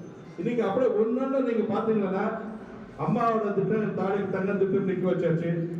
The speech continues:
இன்னைக்கு மடிக்கணினி திட்டம் மாணவர்களுக்கு இன்னைக்கு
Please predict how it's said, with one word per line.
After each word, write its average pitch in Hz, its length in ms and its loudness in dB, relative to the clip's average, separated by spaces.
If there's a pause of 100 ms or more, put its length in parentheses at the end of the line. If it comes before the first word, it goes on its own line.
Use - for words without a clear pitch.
(140)
இன்னைக்கு 185 260 0
மடிக்கணினி 220 520 2
திட்டம் - 340 2
மாணவர்களுக்கு 185 640 2
இன்னைக்கு 185 300 2